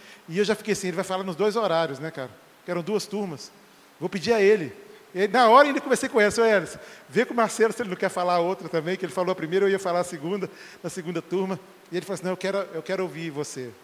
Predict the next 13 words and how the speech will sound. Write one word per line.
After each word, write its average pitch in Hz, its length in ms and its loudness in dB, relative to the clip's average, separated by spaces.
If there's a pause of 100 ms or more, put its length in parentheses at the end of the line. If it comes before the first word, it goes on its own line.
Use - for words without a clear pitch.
(140)
falei 147 120 -14
assim, 139 220 -12
"Ai, 139 200 -6
pai, 127 240 -10
é 143 60 -4
isso 147 240 -10
mesmo." 127 340 -10 (1200)
Irmãos, 196 400 2
e 185 40 2
eu 208 120 8
orei 165 340 2
naquele 156 300 -6
dia. 120 380 -10